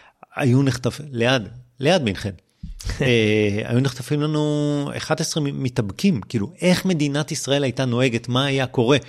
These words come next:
Speaker 1: בטח היינו משחררים חמשת אלפים מחבלים, כאילו, ושם
Speaker 2: <laughs>
Speaker 1: אף אחד לא דיבר, זה, זה היה, זה היה ברור שלא,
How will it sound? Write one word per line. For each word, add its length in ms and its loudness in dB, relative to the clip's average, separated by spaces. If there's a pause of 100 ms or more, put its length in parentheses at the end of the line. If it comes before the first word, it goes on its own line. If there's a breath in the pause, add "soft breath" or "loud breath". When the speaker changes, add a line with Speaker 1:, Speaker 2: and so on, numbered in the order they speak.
(280 loud breath)
Speaker 1:
בטח 240 4
היינו 160 4
משחררים 600 0 (500)
חמשת 400 0
אלפים 240 0
מחבלים, 520 2
כאילו, 220 -4
ושם 240 -2 (300 loud breath)
Speaker 2:
<laughs> 300 -12
Speaker 1:
אף 100 -2
אחד 100 6
לא 40 4
דיבר, 240 2
זה, 200 -4
זה 140 2
היה, 460 4 (220)
זה 60 2
היה 60 6
ברור 280 2
שלא, 320 6